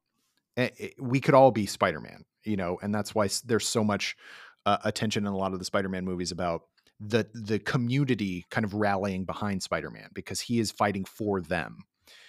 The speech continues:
and he is fighting for everybody. And that's, like, the whole, that's what makes Spider-Man so great. He's not a god. Like, again, like, as much as I like Superman as a character, or even Batman, they are above the people that they save.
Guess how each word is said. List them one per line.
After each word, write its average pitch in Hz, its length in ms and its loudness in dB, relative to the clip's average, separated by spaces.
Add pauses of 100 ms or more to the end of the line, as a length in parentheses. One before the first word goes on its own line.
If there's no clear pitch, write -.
(160)
and 95 140 -4
he 101 160 -4
is 92 140 -4
fighting 90 460 -2
for 90 260 -4
everybody. 120 560 2
And 98 100 -4
that's, 101 220 -6
like, 95 200 -6
the 95 80 -2
whole, 90 380 -2 (520)
that's 139 200 4
what 165 100 6
makes 120 180 2
Spider-Man 101 360 2
so 90 140 -4
great. 90 300 -2
He's 85 140 -8
not 110 280 0
a 98 80 -4
god. 95 420 -2
Like, 92 160 -2
again, 85 420 -4 (160)
like, 87 340 -8 (260)
as 98 140 -6
much 117 180 -2
as 104 120 -8
I 120 80 2
like 113 280 0
Superman 104 480 0
as 82 100 -4
a 82 40 -8
character, 92 600 0 (220)
or 208 80 8
even 226 180 8
Batman, 95 520 4 (260)
they 170 120 8
are 180 180 8
above 110 800 2 (540)
the 104 120 -4
people 101 320 -4
that 90 160 -4
they 82 80 -4
save. - 420 -10